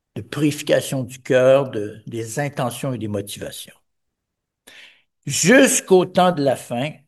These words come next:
car elle n'arrivera qu'au temps marqué. Ce processus, donc, s'est répété dans l'histoire. Des moments de vérité, si on peut dire, où des hommes fermes se positionnent contre des injustices flagrantes.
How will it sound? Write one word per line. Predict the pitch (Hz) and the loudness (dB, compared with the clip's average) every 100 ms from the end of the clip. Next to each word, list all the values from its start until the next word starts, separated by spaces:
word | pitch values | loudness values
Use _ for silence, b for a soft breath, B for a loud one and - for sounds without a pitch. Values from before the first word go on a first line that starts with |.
| _ _ _ _ _ | _ _ _ _ _
car | - 147 147 143 | -4 0 0 -2
elle | 127 | -2
n'arrivera | 131 135 117 101 117 117 - | 0 0 -2 -8 -4 -6 -6
qu'au | 110 | -12
temps | 98 117 107 | -12 -10 -10
marqué. | 101 - 98 B B B | -10 -12 -16 B B B
Ce | - | -2
processus, | 160 - 214 190 160 220 165 | -2 2 0 0 -4 -4 0
donc, | 170 170 147 - | 0 -2 -8 -12
s'est | - 131 | -6 -2
répété | 151 147 151 170 | -2 -2 -2 -2
dans | 156 139 | -4 -4
l'histoire. | 139 - - 139 104 90 - _ _ _ b b b b b - | -6 -8 -6 0 0 -2 -12 _ _ _ b b b b b -6
Des | 131 | -2
moments | 139 156 160 180 | 2 2 4 2
de | 165 143 131 131 | 2 2 0 -4
vérité, | 123 143 190 151 - 196 175 | -10 -2 0 0 -6 -6 -8
si | 131 | -8
on | 156 | -12
peut | 113 117 | -10 -12
dire, | 101 104 80 - _ _ _ _ _ _ _ _ - | -12 -14 -14 -18 _ _ _ _ _ _ _ _ -6
où | 160 160 156 | 2 4 4
des | 143 135 160 | 2 2 4
hommes | 160 143 | 4 2
fermes | - - - 175 180 156 | -8 -8 2 2 2 -6
se | - | -8
positionnent | - - 175 143 143 139 - 170 156 147 120 | -8 -4 -4 -4 -6 -6 -2 -2 0 -6 -6
contre | 113 135 131 139 | -4 -4 -2 -2
des | 123 120 127 | -2 -6 -8
injustices | 127 127 120 - 143 131 - | -10 -10 -12 -8 -6 -8 -4
flagrantes. | 120 110 107 95 85 | -2 0 -2 -6 -10